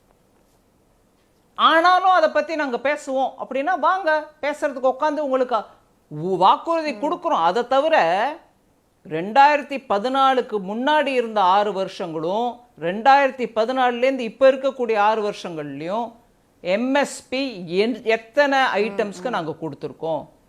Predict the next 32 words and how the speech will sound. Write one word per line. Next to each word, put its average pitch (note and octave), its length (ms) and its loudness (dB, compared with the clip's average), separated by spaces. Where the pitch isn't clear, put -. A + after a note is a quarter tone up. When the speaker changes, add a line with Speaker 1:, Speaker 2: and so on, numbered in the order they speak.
Speaker 1:
அந்த G3+ 220 0
எம் G#3+ 160 4
எஸ் D#4 160 2
பி C4 200 -4
லிஸ்ட்ல C4 220 -4
இருபத்தி C#4 520 2
மூணு B3+ 240 0
Speaker 2:
ஆமா. A3+ 40 2
Speaker 1:
ஐட்டம் C#4+ 280 -2
இருக்குமா? F#3 480 -6
இப்ப C4 320 0
வரைக்கும் B3+ 460 0
கோதுமைக்கும் C#4 840 2
நெல்லுக்கும் C#4 520 0
கொடுத்தது B3 360 -2
தவிர B3+ 320 0
வேற G#3+ 300 0
ஒண்ணுமே C#4+ 420 4
பண்ணல C4 340 -4
Speaker 2:
ம். B3+ 40 -4
Speaker 1:
யூ A#3 200 -6
பி A#3+ 140 -6
ஏ G#3+ 120 0
கவர்மெண்ட்ல. F3+ 480 -6
நாங்க C#4+ 520 4
வந்த C#4+ 280 2
பிறகு F3+ 600 -2
எம் A#3+ 300 -2
எஸ் - 300 -2
பியில B3 400 -2
கொள்முதலும் B3+ 680 2
ஜாஸ்தியாயிருக்கு, F3 840 -6